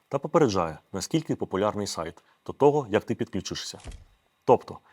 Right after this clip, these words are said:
якщо це фішинговий Binance, то Ребі одразу покаже, що з сайтом щось не те. Використовуй окремий гаманець для незнайомих підозрілих сайтів.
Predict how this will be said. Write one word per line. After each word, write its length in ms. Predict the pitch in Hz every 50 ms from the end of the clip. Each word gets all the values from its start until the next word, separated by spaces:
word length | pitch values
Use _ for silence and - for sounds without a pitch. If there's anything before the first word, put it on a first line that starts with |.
| _ -
якщо 280 | - 98 - - 120 101
це 120 | - 92
фішинговий 500 | - 113 104 - 98 85 85 87 90 85
Binance, 400 | 90 104 139 165 160 - - - _ _ _ _
то 100 | - 107
Ребі 240 | 120 127 117 107 - -
одразу 440 | 117 110 101 104 101 92 82 87 82
покаже, 400 | - 90 - - 127 131 139 127 - _ _
що 140 | - - -
з 60 | -
сайтом 300 | - 113 120 123 - 104
щось 240 | - - 95 90 -
не 80 | 95 90
те. 180 | - - - - _ _ _ _ _ _ _ _ _ _ _ _ _ _ _ _ _ _ _ _ _ _ -
Використовуй 580 | - 104 - 117 120 110 - 123 101 95 85 82 _ _
окремий 500 | - 135 - - 117 98 85 82 82 -
гаманець 480 | - 85 87 90 101 143 165 160 - - _ -
для 140 | - 101 101
незнайомих 520 | 95 95 87 80 90 85 107 135 147 - -
підозрілих 540 | - 101 92 90 78 85 90 95 101 98
сайтів. 440 | - - 95 82 - - - - _